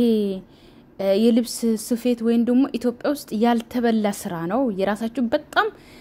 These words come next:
አሪፍ ዲዛይነር ሆናችሁ የራሳችሁን ነገር ከፍታችሁ የምትሰሩበት በጣም ውጤታማ እየሆነ ነው። ምክንያቱም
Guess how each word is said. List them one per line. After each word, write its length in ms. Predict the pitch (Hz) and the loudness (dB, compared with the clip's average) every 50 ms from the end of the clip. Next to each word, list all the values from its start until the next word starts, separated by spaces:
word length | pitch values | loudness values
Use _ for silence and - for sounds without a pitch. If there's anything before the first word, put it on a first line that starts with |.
| - - - - - - | -20 -20 -20 -20 -14 -4
አሪፍ 320 | - - 349 381 370 359 254 226 | 2 4 6 6 6 6 4 4
ዲዛይነር 520 | 262 254 220 240 247 240 233 233 233 226 | 4 2 2 2 2 2 2 0 0 -2
ሆናችሁ 520 | 202 233 226 233 233 240 240 - - - 285 226 | -2 0 0 0 0 0 -2 -4 -4 -2 0 0
የራሳችሁን 600 | 247 254 285 302 294 294 269 247 - 226 226 214 | 0 0 -2 -2 -2 -4 -4 -4 -4 -4 -4 -2
ነገር 260 | 208 202 214 208 - | -2 -4 -6 -6 -6
ከፍታችሁ 600 | - 233 233 226 - - 247 240 247 - 370 403 415 - - - - - - - - - - - | -4 -4 -4 -4 -2 -4 -4 -2 0 2 2 2 2 0 -8 -20 -20 -20 -20 -20 -20 -20 -8 0
የምትሰሩበት 1000 | 214 240 254 254 254 247 233 240 - - 240 226 220 208 196 - 233 262 285 - - - - _ - | 4 6 8 8 6 6 2 -2 -6 -6 -6 -4 -4 -6 -6 -4 -4 -4 -4 -6 -10 -20 -20 _ -10
በጣም 300 | 196 220 220 - 262 294 269 | -10 -8 -4 0 2 2 2
ውጤታማ 580 | 226 208 220 - - 220 - 214 202 202 202 196 | 2 2 -2 -4 -6 -8 -6 -4 -4 -4 -4 -4
እየሆነ 420 | 196 175 185 202 196 190 180 180 180 | -4 -4 -4 -4 -4 -4 -4 -4 -4
ነው። 140 | 190 220 226 | -2 0 0
ምክንያቱም 420 | 220 226 262 254 262 285 381 392 | 2 2 2 2 2 4 4 4